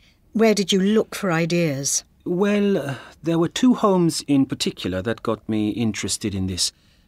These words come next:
Speaker 2: One was the houses of the Dolgan people in central North Russia, who live a lot of the year in freezing temperatures,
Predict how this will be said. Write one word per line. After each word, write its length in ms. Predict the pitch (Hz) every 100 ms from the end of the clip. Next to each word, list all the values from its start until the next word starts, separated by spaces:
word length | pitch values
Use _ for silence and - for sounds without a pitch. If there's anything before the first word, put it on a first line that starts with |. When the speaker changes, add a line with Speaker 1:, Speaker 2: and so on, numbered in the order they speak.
| -
Speaker 2:
One 640 | - 147 196 226 220 190 156
was 460 | 151 143 - -
the 180 | - -
houses 480 | 151 147 120 131 -
of 140 | 120
the 80 | 135
Dolgan 420 | 196 135 104 101
people 400 | 120 101 - 104
in 260 | 95 110 104
central 540 | - 131 117 - 120
North 380 | 113 110 101 -
Russia, 500 | 123 131 - 95 82 _ _ _ _
who 120 | 127
live 280 | 117 120 107
a 80 | 110
lot 280 | 127 160
of 120 | 135 -
the 80 |
year 320 | 123 123 127 -
in 220 | 107 101
freezing 560 | - - 135 123 120 104
temperatures, 680 | 156 160 98 - 64 -